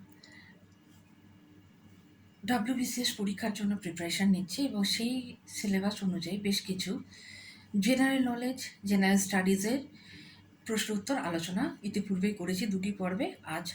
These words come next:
আরও কিছু প্রশ্ন উত্তর আলোচনা করব। মুখ্যত কয়েকটি বিষয় আজ আমরা আলোকপাত করব। তাহলে চলুন শুরু করা যাক। একদল গরিলাকে বলা হয় হাস্ক,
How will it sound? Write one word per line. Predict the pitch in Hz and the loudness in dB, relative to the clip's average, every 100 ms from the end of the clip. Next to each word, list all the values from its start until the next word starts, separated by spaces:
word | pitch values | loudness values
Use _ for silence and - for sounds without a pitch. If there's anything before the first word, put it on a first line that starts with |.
| - | -6
আরও | 185 | -2
কিছু | 202 202 196 | -2 -4 -6
প্রশ্ন | 147 147 185 | -6 -6 -6
উত্তর | 185 - - | -6 -6 -6
আলোচনা | 160 131 - - | -6 -6 -8 -10
করব। | - 110 170 - - - - | -12 -12 -14 -14 -16 -16 0
মুখ্যত | 254 277 330 | 4 4 4
কয়েকটি | 339 269 240 - | 2 0 -2 0
বিষয় | 226 185 - 240 | 0 0 0 0
আজ | - 143 | -2 -4
আমরা | 139 139 143 - - | -6 -6 -8 -8 -6
আলোকপাত | 147 143 - - - | -4 -4 -8 -16 -16
করব। | - - - 143 - - - - - - - | -18 -12 -10 -10 -12 -20 -20 -20 -20 -16 -2
তাহলে | 185 | 0
চলুন | 190 190 226 330 | 2 2 2 0
শুরু | - 180 | -2 -4
করা | 175 170 | -4 -4
যাক। | 165 254 - - - - - - - - - - - - - - - | -2 -4 -4 -16 -20 -20 -20 -20 -20 -20 -20 -20 -20 -20 -20 -12 0
একদল | 233 - 285 302 320 - - | 0 2 4 4 2 -2 -8
গরিলাকে | 220 226 247 262 277 277 | 0 2 4 4 2 0
বলা | 247 247 | -2 -4
হয় | 233 240 254 - | -4 -4 -6 -8
হাস্ক, | - 147 - - - | -6 -4 -4 -8 -14